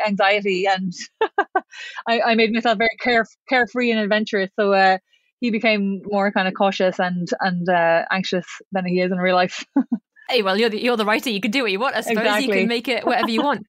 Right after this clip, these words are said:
Speaker 1: <laughs>
Speaker 2: Now, t-, I'm, I'm really fascinated by the concept of, like, 'cause obviously you're drawing it and you're writing it. Did you, I, I speak to some authors sometimes, and they sometimes say, you know,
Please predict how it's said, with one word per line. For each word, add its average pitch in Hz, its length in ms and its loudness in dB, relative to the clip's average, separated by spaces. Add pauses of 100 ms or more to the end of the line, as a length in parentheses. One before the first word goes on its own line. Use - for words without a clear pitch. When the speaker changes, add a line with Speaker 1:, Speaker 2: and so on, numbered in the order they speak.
Speaker 1:
<laughs> - 140 -16
Speaker 2:
Now, 311 480 2
t-, - 260 -12
I'm, 381 140 0 (100)
I'm 370 120 -2
really 427 200 2
fascinated 381 480 -6
by 254 160 2
the 240 80 -4
concept 269 380 -6
of, - 20 -2
like, 247 140 -2
'cause 254 80 -4
obviously 247 240 -4
you're 226 100 2
drawing 240 280 2
it 233 40 0
and 226 100 -2
you're 220 100 0
writing 226 320 -2
it. 214 120 -4
Did 302 160 -2
you, 349 300 -2
I, 240 200 0
I 285 100 -2
speak 330 240 -4
to 294 60 -8
some 285 140 -4
authors 262 260 -2
sometimes, 190 400 -2
and 220 160 2
they 247 140 2
sometimes 226 380 -2
say, 214 100 0
you 214 80 2
know, 190 100 0